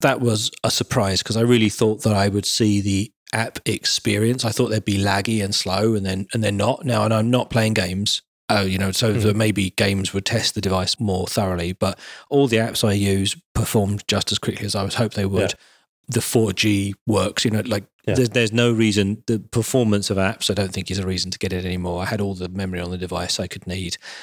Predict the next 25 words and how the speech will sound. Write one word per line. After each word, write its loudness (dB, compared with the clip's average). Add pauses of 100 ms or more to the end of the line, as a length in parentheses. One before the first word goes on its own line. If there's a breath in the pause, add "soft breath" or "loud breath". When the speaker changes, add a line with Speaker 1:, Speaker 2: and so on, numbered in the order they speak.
(160 loud breath)
Speaker 1:
uh, -4
including 0
storage. -4 (240)
So 4
actually, 4
you 6
know, 2 (300)
credit 2
where 4
credit's 4
due, 2
Rafe, 0 (160)
you 0
know, 0 (140)
that 2
wasn't 0
so -2
bad. 0 (520 soft breath)
I 0
think 2
Speaker 2:
Is 0
that 4
your 4
highlight 2
then? -2